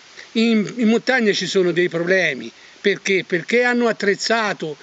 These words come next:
eh, le stazioni, eh, di sci, si sono qui alla Betona, hanno fatto un nuovo impianto di pattinaggio sul ghiaccio,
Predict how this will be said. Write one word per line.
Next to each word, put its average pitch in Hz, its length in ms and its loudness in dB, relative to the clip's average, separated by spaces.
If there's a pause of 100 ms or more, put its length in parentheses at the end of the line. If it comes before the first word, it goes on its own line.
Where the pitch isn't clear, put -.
(280)
eh, 175 300 0
le 180 140 0
stazioni, 202 760 0 (360)
eh, 175 200 -2
di 165 160 -4
sci, 247 480 0
si - 220 -2
sono 190 440 2 (440)
qui 214 240 0
alla 196 180 0
Betona, 202 460 2
hanno 190 140 0
fatto 185 460 -2 (220)
un 196 160 2
nuovo 202 220 4
impianto 185 460 -2
di 170 80 -6
pattinaggio 175 760 -2
sul 175 160 -6
ghiaccio, 190 600 -2